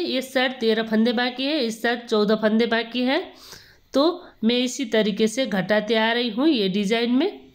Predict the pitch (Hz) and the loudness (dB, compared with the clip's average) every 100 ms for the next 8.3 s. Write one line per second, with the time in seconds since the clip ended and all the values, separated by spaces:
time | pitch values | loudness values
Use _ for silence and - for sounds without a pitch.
0 | - - - - - 208 196 254 254 262 | -20 -20 -20 -20 -6 -4 0 0 0 -2
1 | 320 370 - _ _ - 214 269 202 277 | -2 -6 -16 _ _ -8 -4 -2 0 2
2 | 294 269 226 233 202 220 220 220 190 208 | 2 0 0 0 2 2 2 0 0 -2
3 | 202 208 233 208 190 214 220 240 247 247 | 2 2 2 0 -2 0 0 0 -2 -2
4 | 226 254 370 381 - - 220 220 233 240 | 0 2 2 -2 -18 -2 2 2 2 0
5 | 233 294 339 208 226 226 214 214 202 202 | 0 -2 -2 0 2 4 2 4 2 2
6 | 196 190 180 185 185 185 240 208 190 214 | 0 0 0 0 2 2 2 0 0 2
7 | 226 247 247 294 208 175 208 208 269 233 | 2 0 -2 0 -2 0 -2 -2 -2 -2
8 | 220 220 | -4 -4